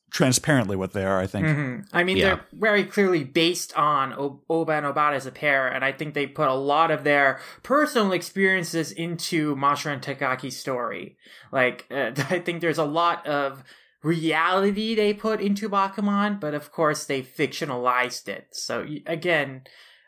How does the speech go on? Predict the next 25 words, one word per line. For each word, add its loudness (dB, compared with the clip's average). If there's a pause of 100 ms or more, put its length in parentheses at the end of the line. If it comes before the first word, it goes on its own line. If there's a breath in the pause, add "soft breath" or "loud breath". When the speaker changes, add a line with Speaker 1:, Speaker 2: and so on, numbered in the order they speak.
Speaker 2:
I 0
think 0
that's -2
what, 0
what -6
leads 0
people -2
astray 0
on 2
Bakuman 0
sometimes, -6
is -6
that 0
they 2
take -2 (380)
it 2
for -2
granted 0
that 0
everything 0
presented -2
in -10
Bakuman 2
is, 0
like, -2